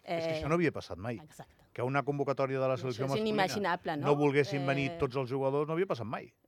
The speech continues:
Speaker 2: Però jo crec que seria inimaginable que si es donés aquesta situació amb la selecció masculina,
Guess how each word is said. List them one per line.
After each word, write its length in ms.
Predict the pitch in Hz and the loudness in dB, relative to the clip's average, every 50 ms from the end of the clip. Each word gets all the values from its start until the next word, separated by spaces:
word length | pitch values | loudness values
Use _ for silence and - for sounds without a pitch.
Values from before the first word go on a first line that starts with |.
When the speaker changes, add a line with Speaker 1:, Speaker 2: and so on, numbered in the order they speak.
| _ _ _ - | _ _ _ -2
Speaker 2:
Però 140 | - 202 190 | 2 2 4
jo 120 | 180 185 - | 4 2 2
crec 140 | 214 190 | 0 0
que 60 | - - | -2 -2
seria 220 | - 226 196 180 | 0 0 2 2
inimaginable 760 | 180 190 190 185 175 165 - - 175 175 180 180 - 220 233 | 2 0 0 0 0 0 -2 0 0 0 2 2 2 0 -2
que 160 | - 180 - - | -2 -4 -8 -8
si 180 | - - - 202 | -10 -6 -4 -4
es 80 | 185 | -4
donés 240 | 185 190 190 196 196 214 | -2 -4 -4 -4 -4 -6
aquesta 220 | 196 208 - 220 | -6 -6 -6 -6
situació 560 | 202 220 185 208 190 - - - 196 180 170 - | -6 -4 -4 -4 -4 -4 -2 0 0 0 0 -2
amb 140 | - 160 170 | -4 -6 -6
la 80 | 170 | -6
selecció 380 | 160 - 185 170 160 - - 185 | -6 -6 -8 -8 -8 -8 -6 -6
masculina, 680 | 180 180 175 - - 196 185 180 185 196 214 262 320 | -6 -6 -8 -8 -8 -6 -6 -4 -4 -4 -2 -2 -4